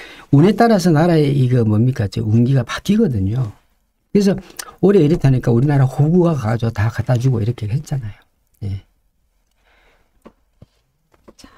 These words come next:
Speaker 2: 마지막으로 오늘 표지에 나와 있는 내용 살짝 언급해드리고 여러분 생각이 어떠신지 각자, 예, 생각을 좀 해보시면 좋을 것 같은데요.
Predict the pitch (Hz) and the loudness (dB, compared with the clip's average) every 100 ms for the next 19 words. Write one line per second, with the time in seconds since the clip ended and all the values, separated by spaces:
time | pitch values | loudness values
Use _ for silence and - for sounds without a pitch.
0 | _ 175 160 220 233 214 202 196 180 190 | _ -8 -2 0 2 2 0 -2 -2 -2
1 | 196 185 185 - 277 254 175 156 202 196 | 0 -2 -6 -12 -2 -2 0 0 0 -2
2 | 180 165 151 170 180 240 247 226 165 202 | -4 -4 -4 -4 -8 -12 -4 -4 -2 -4
3 | 220 226 180 175 180 151 185 226 240 226 | -2 -2 -2 -4 -4 -2 -2 -2 -2 -2
4 | 202 190 180 143 196 - 170 - - - | -2 -4 -6 -4 -6 -6 -8 -10 -16 -20
5 | _ 185 170 196 226 226 160 156 156 - | _ -6 -4 -6 -6 -8 -10 -12 -12 -4
6 | 220 196 185 170 226 226 202 - 175 175 | -2 -2 -4 -6 -2 -2 -2 -8 -8 -8
7 | 165 170 170 170 147 185 214 | -8 -6 -8 -8 -10 -8 -8